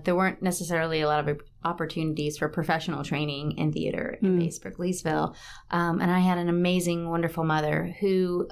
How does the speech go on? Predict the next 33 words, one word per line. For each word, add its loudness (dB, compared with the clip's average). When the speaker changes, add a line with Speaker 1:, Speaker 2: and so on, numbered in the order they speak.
Speaker 1:
went 2
out 4
of -8
her 0
way 0
to -6
see -2
that, 0
um, -10
I 0
was 0
exposed -2
to 2
professional 0
theater, 0
but 2
also 2
that 2
I 0
was -2
exposed -4
to -6
training 0
and -6
craft. -2
So 2
I -2
would 0
do -2
summer 2
programs -2
at, -2
at, -4